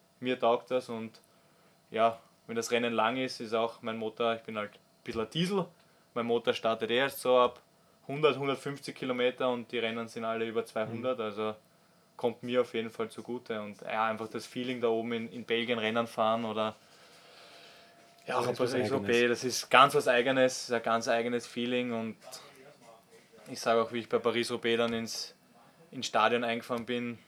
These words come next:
Speaker 1: ich glaub, ich bin ja irgendwas so um einen achtzigsten Platz plus oder plus minus, aber auf jeden Fall noch mit einer großen Gruppe ins Stadion und wir waren an die zehn Minuten sowas hinter der Spitze, und, aber die Fans sind immer noch dort gestanden. Ich glaub, die haben genauso für uns applaudiert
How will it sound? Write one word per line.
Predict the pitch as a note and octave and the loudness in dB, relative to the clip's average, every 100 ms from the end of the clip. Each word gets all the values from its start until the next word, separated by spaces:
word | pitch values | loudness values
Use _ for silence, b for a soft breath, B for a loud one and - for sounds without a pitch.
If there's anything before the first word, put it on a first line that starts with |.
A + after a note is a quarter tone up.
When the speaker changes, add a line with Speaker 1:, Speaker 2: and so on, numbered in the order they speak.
| _ _ | _ _
Speaker 1:
ich | - | -10
glaub, | A2 | -6
ich | G#2+ | -6
bin | - G#2+ G#2+ G#2+ G#2 G#2+ | -8 -10 -8 -10 -12 -14
ja | A2+ A2 | -8 -6
irgendwas | G#2+ G#2+ G#2+ - | -6 -8 -10 -8
so | A2 | -8
um | G#2+ | -6
einen | G#2+ G#2+ - | -8 -12 -6
achtzigsten | A2+ - - A2 A#2 | -6 -6 -12 -12 -14
Platz | - A2+ A2+ - | -6 -6 -6 -10
plus | - A#2 - | -10 -10 -10
oder | A2+ A#2 - _ - | -10 -10 -12 _ -12
plus | C#3 D3 C#3 | -4 -2 -2
minus, | D3 D#3 C#3+ | 2 4 4
aber | B2+ A#2 A#2 - b b b - | 4 4 2 -2 b b b -8
auf | A#2+ C3 | -6 -2
jeden | B2 | -2
Fall | C3 C3 | 2 2
noch | A#2 | 2
mit | B2+ | 2
einer | A#2+ A#2+ | 0 0
großen | B2 B2 B2 B2 | 0 -2 -2 -6
Gruppe | C3 - | -4 -2
ins | B2 - | -2 0
Stadion | A#2 A#2+ B2+ B2+ | 2 2 0 -2
und | A#2 A2+ | -4 -4
wir | A2+ | -2
waren | A2+ A2+ A2+ - b b b b b - _ | -2 -2 -6 -14 b b b b b -20 _
an | A2+ A2 | -8 -6
die | A2 A2+ A2 A2 - | -2 0 0 -2 -4
zehn | A2+ A2 | -4 -2
Minuten | A#2 A#2 A#2+ A#2+ A#2 A#2 A#2 | -2 -4 -6 -8 -8 -8 -8
sowas | - A2+ A#2 A2+ | -6 0 0 0
hinter | - A#2+ B2 | -6 -6 0
der | A#2+ | 2
Spitze, | A#2 - C3 - C3 A#2+ | 0 -4 -8 -2 2 2
und, | A2+ | 0
aber | A#2 A#2+ | 0 -2
die | B2 | -2
Fans | - A#2+ B2+ | -2 -4 -4
sind | B2+ B2+ | -10 -8
immer | C#3 | -4
noch | C3+ B2+ | -4 -2
dort | C3 B2+ | 2 2
gestanden. | - B2+ B2 A#2 | 2 -2 -2 -4
Ich | - | -2
glaub, | A#2 - | -2 -2
die | B2 | -4
haben | A#2+ A#2+ | -4 -4
genauso | A#2+ A2+ A#2 B2+ B2 A#2+ | 0 2 2 2 2 0
für | - B2 | -2 -4
uns | C3 B2+ | -2 -2
applaudiert | A#2+ B2+ A#2+ - B2+ C3 | -2 0 -2 0 -2 -2